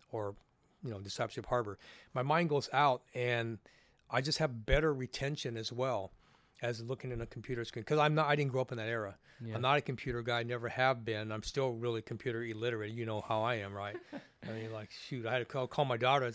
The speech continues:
Speaker 1: "How, how do you turn the page sideways?" My <laughs> daughter, like, "What?" <laughs> "Get on your computer, go to the settings, click this." "Oh, okay, now I got it."
Speaker 2: Oh,
Speaker 1: <laughs> I mean, I
Speaker 2: man.
Speaker 1: mean,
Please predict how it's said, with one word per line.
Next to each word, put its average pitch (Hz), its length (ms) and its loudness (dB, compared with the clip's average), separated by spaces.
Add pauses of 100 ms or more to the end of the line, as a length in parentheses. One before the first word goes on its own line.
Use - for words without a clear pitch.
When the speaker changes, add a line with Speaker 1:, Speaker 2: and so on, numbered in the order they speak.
Speaker 1:
"How, 147 120 0
how 165 160 0
do 185 40 2
you 190 80 2
turn 190 220 2
the 160 60 2
page 165 280 0
sideways?" 135 520 2
My 120 140 -2
<laughs> 127 80 -6
daughter, 151 200 4
like, 127 160 2
"What?" 359 400 2 (180)
<laughs> - 220 -2 (760)
"Get 190 120 12
on 415 120 10
your 370 100 8
computer, 196 360 10
go 180 140 8
to 208 60 8
the 180 60 4
settings, 185 300 6
click 175 260 4
this." 151 260 2
"Oh, 180 240 4
okay, 147 220 0
now 151 140 4
I 131 60 2
got 117 220 -2
it." 123 180 -2
Speaker 2:
Oh, 170 60 6
Speaker 1:
<laughs> - 20 -
I - 60 6
mean, 196 140 10
I 160 60 10
Speaker 2:
man. 113 100 4
Speaker 1:
mean, 165 100 2